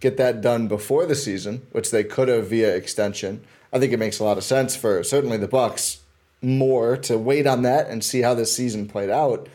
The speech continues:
It does make you wonder how is it, assuming they get it done, how does that look? And it feels like the two options are shorter and for more money. I mean, obviously the, the nuclear op-, not nuclear, but,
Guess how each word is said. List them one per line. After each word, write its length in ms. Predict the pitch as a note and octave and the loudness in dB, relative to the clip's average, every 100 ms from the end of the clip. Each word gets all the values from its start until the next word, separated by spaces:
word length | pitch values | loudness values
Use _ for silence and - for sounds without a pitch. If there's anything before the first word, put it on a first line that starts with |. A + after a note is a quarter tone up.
| - _ _ _ _ _ _ | -20 _ _ _ _ _ _
It 100 | B2 | -2
does 220 | D3 D#3+ | 0 0
make 220 | D3+ C#3+ C#3+ | 0 0 2
you 100 | C3 | 2
wonder 520 | B2 A#2+ A#2 A2+ - | 2 2 2 0 -4
how 460 | - - C3 C3 B2+ | -8 0 2 4 2
is 420 | A#2+ G#2 - - _ _ | 0 -2 -6 -10 _ _
it, 160 | C3+ C#3+ | -2 2
assuming 460 | C#3 - D3+ C#3+ C3 | 0 2 2 2 2
they 100 | A#2 | 2
get 140 | A#2+ | 0
it 140 | A2+ D3+ | 0 0
done, 400 | D#3+ C3 A#2 - - - | 0 0 -2 -10 -20 -4
how 200 | C3+ C3+ | 0 0
does 160 | A#2+ | 2
that 220 | A#2+ G2+ | 2 0
look? 280 | G#2 F2+ - | 0 -2 -4
And 160 | - - | -8 -4
it 140 | A#2+ - | -6 -2
feels 300 | B2+ C3 B2 | 0 2 2
like 180 | B2 | 0
the 80 | A2+ | -4
two 220 | - B2+ | -2 0
options 480 | A#2+ A#2+ - B2 A2+ | 2 0 -2 -4 0
are 380 | A#2 A2+ A2 G#2+ - _ _ | 2 2 2 -2 -8 _ _
shorter 600 | - - B2+ C3 C#3 C#3 | -6 0 2 2 2 2
and 280 | A2+ A#2 G#2 | 0 -2 -2
for 120 | G2+ | -4
more 220 | A2 C3+ | 0 0
money. 380 | D3 D3+ D#3 E3 | 2 0 0 -2
I 80 | B2+ | -2
mean, 100 | A2+ | 0
obviously 420 | A#2+ A#2+ G#2+ A#2+ | 0 2 0 0
the, 300 | A2 G#2+ G#2 | 2 2 0
the 100 | G#2+ | -2
nuclear 480 | G#2+ A#2+ B2 A#2+ G#2 | -2 -2 0 0 2
op-, 240 | G2+ G2 - | 0 -2 -2
not 180 | C#3+ | -2
nuclear, 640 | G#2 G#2+ G#2 A#2 G#2+ G2+ G#2+ | 0 -4 -4 0 0 0 0
but, 360 | A2+ G2+ - | 0 0 -4